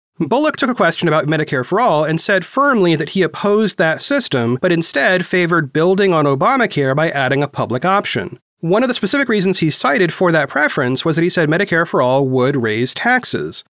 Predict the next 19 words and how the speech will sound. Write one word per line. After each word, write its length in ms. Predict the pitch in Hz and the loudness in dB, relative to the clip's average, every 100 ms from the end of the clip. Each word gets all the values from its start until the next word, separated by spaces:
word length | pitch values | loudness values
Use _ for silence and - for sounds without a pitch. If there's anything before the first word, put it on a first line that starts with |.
| _ | _
De 60 | 175 | -4
Blasio 480 | 175 220 254 240 196 | 0 2 2 2 2
mentioned 320 | 151 - 170 | 2 0 0
that 200 | 160 156 | 0 -2
too, 260 | - 233 | -2 -2
but 100 | 117 | 0
he 60 | 147 | 0
said 160 | 156 160 | 0 0
Medicare 340 | 175 196 185 | 0 0 0
for 160 | 165 156 | 0 2
All 220 | 151 143 | 2 2
would 240 | 147 143 | -2 -4
cut 380 | - - 254 226 | -8 -2 0 0
healthcare 680 | - 180 175 - 170 143 135 | -2 -2 -2 -2 -2 0 -2
costs 580 | - 247 180 185 - - | 0 2 2 0 -4 -4
at 200 | 147 - | -4 -4
the 60 | 151 | -4
same 300 | - 120 120 | -4 -2 -2
time. 400 | 214 208 107 | 0 0 0